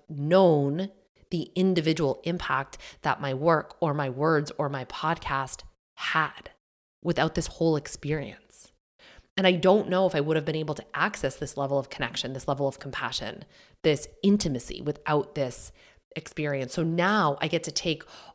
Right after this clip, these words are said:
all of these beautiful things, feeling upheld and lifted and extremely appreciated by my community, and move forward. And that brings me to the future of this podcast,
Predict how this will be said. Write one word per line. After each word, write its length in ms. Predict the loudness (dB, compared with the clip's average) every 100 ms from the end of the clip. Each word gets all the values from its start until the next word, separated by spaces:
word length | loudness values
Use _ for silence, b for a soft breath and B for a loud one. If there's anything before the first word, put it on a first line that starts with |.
| 4
all 220 | 6 6
of 100 | 4
these 220 | 0 -4
beautiful 680 | -8 -8 0 2 4 2 0
things, 800 | 2 2 2 0 -8 -6 -8 -10 -16 -20 -20 -20 -20 -6
feeling 300 | 0 2 2 0
upheld 560 | -2 4 4 6 4
and 220 | 0 -4
lifted 560 | -2 -2 0 2 2 0 B B -8
and 400 | -2 0 -2 -6 -12
extremely 840 | -10 -6 -6 -6 0 2 4 2
appreciated 640 | -2 -2 -2 0 0 0
by 120 | -2
my 200 | -4 -6 -10
community, 640 | -10 -2 2 2 2 -2 B B B B -6
and 320 | -4 -2 0
move 240 | -2 -2
forward. 480 | -4 -4 -4 -6 -14 -18 -20 _ _ _ _ _ -6
And 240 | -2 2
that 240 | 6 6 4
brings 240 | -2 -2
me 100 | -4
to 560 | -4 2 4 6 2 -2 -12 -8
the 80 | -8
future 500 | -6 -6 -4 -2 -2
of 360 | -2 -2 -6 -12 -18 -12
this 360 | -6 -6 -6 -10 _
podcast, 720 | -8 -8 -8 -12 -8 -6 -8